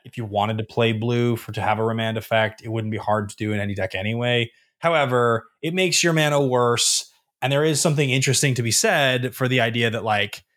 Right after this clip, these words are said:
blue doesn't have good one drops other than Delver, I guess,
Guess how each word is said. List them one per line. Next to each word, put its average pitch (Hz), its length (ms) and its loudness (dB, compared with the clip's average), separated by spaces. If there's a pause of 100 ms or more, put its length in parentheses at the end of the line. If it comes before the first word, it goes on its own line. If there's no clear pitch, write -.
(480)
blue 160 240 0
doesn't 156 300 -2
have 123 680 -2 (200)
good 117 320 -4
one 107 240 -2
drops 180 680 0
other 107 180 0
than 98 300 -6 (100)
Delver, 120 500 0
I 135 80 2
guess, 147 640 0